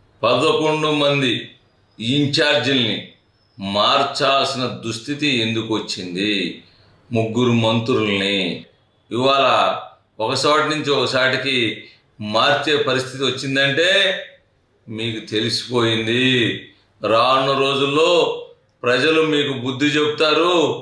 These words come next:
మన పార్టీ రాదని చెప్పేసి స్పష్టంగా తెలిసిపోయింది. ఈ స్పష్టంగా తెలిసిపోవడానికి కారణం నిన్న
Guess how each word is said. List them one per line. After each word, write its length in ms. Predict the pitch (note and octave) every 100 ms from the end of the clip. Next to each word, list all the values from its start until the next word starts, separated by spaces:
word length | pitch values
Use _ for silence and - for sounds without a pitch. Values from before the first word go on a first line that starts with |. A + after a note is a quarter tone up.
| - _ _ A#2
మన 140 | B2 C3+ -
పార్టీ 360 | C#3 E3 - D#3+ C#3+
రాదని 340 | C3 C#3+ D3 C#3+
చెప్పేసి 460 | C#3+ C#3 C3 C#3+ C#3+ B2+ A2 - - _ -
స్పష్టంగా 880 | - B2 A#2+ - D#3 D#3 D3+ D3+ D3 C3+ - - - _ -
తెలిసిపోయింది. 800 | B2 C3 - A#2+ A2 G2+ G2 F#2 E2 D2+ _ _ _ _ -
ఈ 140 | C#3 D3+ -
స్పష్టంగా 540 | - C3+ - D#3 D#3 D3+ D3
తెలిసిపోవడానికి 720 | D3 C#3 B2 C#3+ D3 D3+ D3 C#3
కారణం 360 | D3+ D#3+ F#3 G3 - - - _ _ _
నిన్న 260 | A2 A#2 B2+